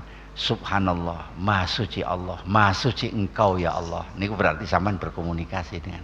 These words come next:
Tuhan. Nggih. Sampean mengalami sesuatu yang sangat sulit,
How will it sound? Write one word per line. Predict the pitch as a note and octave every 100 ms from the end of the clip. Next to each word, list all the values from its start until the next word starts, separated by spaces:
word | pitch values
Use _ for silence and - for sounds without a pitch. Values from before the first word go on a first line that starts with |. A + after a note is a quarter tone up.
| E2
Tuhan. | D2+ - - - - - - - - - - - - -
Nggih. | - E2+ - - - - - - - - - - - -
Sampean | - - G2+ G2 A2+ B2 A2+
mengalami | A2 A2 G#2+ A2 A2 A2
sesuatu | - G2+ G#2+ A2 A2+
yang | A#2 G2+
sangat | - A2 A2 -
sulit, | - D#3 E3 F3 F3+ F3+